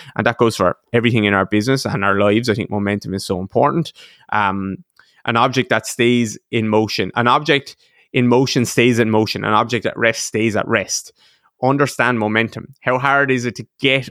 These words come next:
up to top speed? And when you're at top speed, it's not that hard to stay there. Okay? Pretty hard, uh, but s-, not as hard.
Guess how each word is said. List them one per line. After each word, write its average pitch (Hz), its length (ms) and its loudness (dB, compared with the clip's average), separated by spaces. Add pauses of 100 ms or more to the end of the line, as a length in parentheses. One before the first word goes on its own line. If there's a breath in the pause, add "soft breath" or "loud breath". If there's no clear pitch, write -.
up 139 240 0
to 120 160 -4
top 117 320 -2
speed? 135 440 -2
And 107 100 0
when 127 140 0
you're 135 100 4
at 120 180 0
top 113 240 -2
speed, 120 340 -4
it's 104 160 -10
not 120 280 2
that 104 200 -2
hard 107 340 0
to 110 100 -10
stay 110 380 2
there. - 320 -4 (400 loud breath)
Okay? 110 400 -2 (560)
Pretty 110 200 0
hard, - 280 -4 (240 loud breath)
uh, 90 300 0 (240)
but - 340 0 (200)
s-, - 300 -8
not 127 280 2
as 135 240 2
hard. 64 360 -4